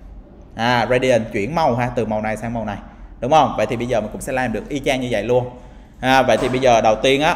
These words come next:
là gì? Trong thằng activity này nè. Trong thằng, à, activity nhân viên ha,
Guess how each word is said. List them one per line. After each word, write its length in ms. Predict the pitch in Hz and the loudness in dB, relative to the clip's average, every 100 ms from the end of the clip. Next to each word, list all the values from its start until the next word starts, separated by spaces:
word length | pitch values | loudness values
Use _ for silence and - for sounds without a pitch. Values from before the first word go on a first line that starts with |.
| - | -4
là 80 | 107 | -6
gì? 300 | 110 120 104 - - - | 0 2 0 -4 -14 2
Trong 300 | 139 147 143 | 2 2 -2
thằng 200 | 151 117 | -6 -6
activity 540 | 104 117 135 139 139 135 | -6 -6 -4 -4 -2 -2
này 140 | 120 | -2
nè. 100 | 101 - - - - - - - - - - - - - - 135 | -4 -8 -18 -20 -20 -20 -20 -20 -20 -18 -18 -18 -20 -20 -8 2
Trong 220 | 135 143 | 2 2
thằng, 240 | 131 110 | -2 -2
à, 240 | 104 104 101 | -2 -2 -2
activity 600 | - 110 127 127 131 127 | -4 -4 -4 -2 -2 -2
nhân 160 | 123 | -2
viên 220 | 139 139 | 0 0
ha, 160 | 135 | 2